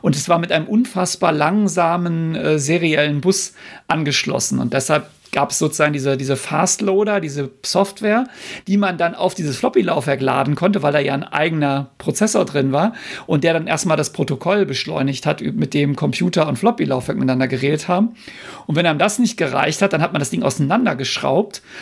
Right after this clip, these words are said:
und hat tatsächlich ein Parallelkabel gezogen zwischen dem Floppy-Laufwerk und dem, und dem C vierundsechzig. Und erst dann konnte man ernsthaft Disketten, äh,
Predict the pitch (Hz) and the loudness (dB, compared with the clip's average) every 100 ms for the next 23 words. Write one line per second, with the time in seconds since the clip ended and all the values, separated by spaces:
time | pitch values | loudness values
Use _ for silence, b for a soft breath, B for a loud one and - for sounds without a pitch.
0 | B B - 175 165 175 165 175 185 175 | B B 0 2 2 0 0 2 2 2
1 | 190 - 170 151 156 156 160 185 180 147 | 0 0 0 2 2 2 2 2 2 -2
2 | 139 127 135 - 135 123 120 117 139 151 | 0 -2 -4 0 0 2 0 -2 -2 2
3 | 135 123 147 - 135 135 135 139 - 135 | 0 2 0 0 0 0 0 -2 -2 0
4 | 131 131 123 B B B 143 131 - 131 | 2 0 -2 B B B 0 2 0 2
5 | 147 135 143 123 117 B B 160 - 147 | 2 2 0 -2 -8 B B 0 2 0
6 | 143 - 170 196 135 B B 160 156 151 | 0 0 0 0 -2 B B 0 0 0
7 | 139 - 143 160 - 147 131 - 131 - | 0 0 -2 -2 -2 -2 -2 -2 -4 0
8 | 165 165 143 120 117 135 131 | 0 2 0 0 -2 0 0